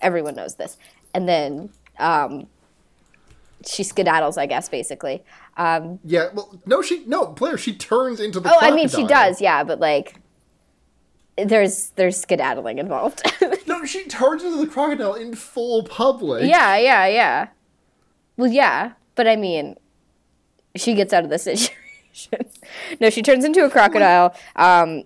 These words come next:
Speaker 2: She saves the kid
Speaker 1: she saves the
Speaker 2: from,
Speaker 1: kid.
Speaker 2: like, the other hungry, from the other hungry crocodiles.
Speaker 1: Mm-hmm, mm-hmm. Um, did you know, this could be alligators, but it could also be crocodiles.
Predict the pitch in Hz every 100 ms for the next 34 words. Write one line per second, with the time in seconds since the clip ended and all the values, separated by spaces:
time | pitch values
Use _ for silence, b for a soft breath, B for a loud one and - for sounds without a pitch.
0 | - - 180 - 190 190 196 175 175 190
1 | - 233 233 240 233 185 175 160 170 160
2 | 170 175 165 160 151 151 - 170 147 165
3 | 156 156 156 147 147 156 151 143 196 214
4 | 214 170 196 208 185 160 190 _ _ _
5 | _ _ _ _ 190 185 170 170 190 B
6 | B B B _ _ _ _ - _ -
7 | 247 254 294 254 185 175 - 226 - 269
8 | 214 196 - 175 175 160 165 175 277 311
9 | 294 269 262 - - 226 240 294